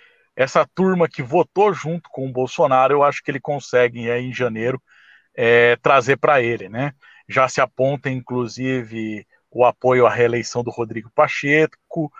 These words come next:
Eu não descarto que o próprio Lula apoie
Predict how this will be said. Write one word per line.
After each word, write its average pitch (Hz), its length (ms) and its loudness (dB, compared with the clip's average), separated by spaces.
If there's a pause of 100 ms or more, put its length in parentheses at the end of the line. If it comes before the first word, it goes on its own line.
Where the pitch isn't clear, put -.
(320)
Eu 175 180 4
não 185 220 2
descarto 143 800 -2
que - 140 -12
o 113 80 -8
próprio 139 380 0
Lula 131 260 0
apoie 135 560 0